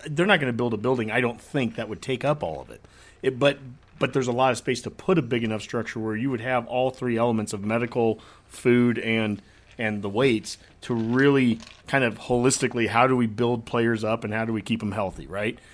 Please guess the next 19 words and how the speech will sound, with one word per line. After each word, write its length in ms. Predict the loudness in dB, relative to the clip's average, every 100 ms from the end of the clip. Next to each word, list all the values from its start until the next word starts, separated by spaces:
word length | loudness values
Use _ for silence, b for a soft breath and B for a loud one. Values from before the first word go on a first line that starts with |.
| B B -2
And 120 | 2
then 120 | 4
on 100 | 4
top 320 | 4 4 4
of 80 | 2
that, 240 | 0 -2
they 80 | -4
could 160 | -8 0
probably 300 | 2 4 2
do 160 | -2
something, 580 | -2 0 0 0 -4 -6 b b b b b
um, 300 | -2 -2 -4 -8
still 340 | 2 8 8
for 140 | 6 -2
fan 320 | 2 2 4
amenities. 480 | 4 4 2 -4 -2
'Cause 180 | 0
right 160 | 2 2
now, 340 | 0 0 -4